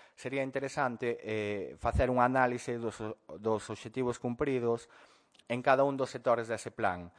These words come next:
ou, cando menos, do número ou porcentaxe de medidas, eh, das medidas do plan xa aplicadas. Así poderíamos ver non só o que se fixo, senón tamén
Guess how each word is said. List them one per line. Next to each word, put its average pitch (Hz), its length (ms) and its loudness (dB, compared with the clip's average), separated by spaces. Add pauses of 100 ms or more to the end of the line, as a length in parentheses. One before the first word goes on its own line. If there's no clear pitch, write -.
(180)
ou, 113 160 2
cando 123 320 4
menos, 143 480 2
do 120 240 0
número 135 400 4
ou 120 80 -2
porcentaxe 131 960 -2
de 110 160 -2
medidas, 123 640 0
eh, 101 400 -6 (560)
das 110 240 0
medidas 127 400 0
do 123 80 -2
plan 127 240 2
xa 123 160 0
aplicadas. 90 560 -6
Así 143 320 -4
poderíamos 120 640 0
ver 143 240 2 (400)
non 123 240 6
só 131 240 0
o 101 320 -2
que 107 80 -10
se 135 160 -6
fixo, 147 480 -6
senón 117 320 -4
tamén 151 480 -2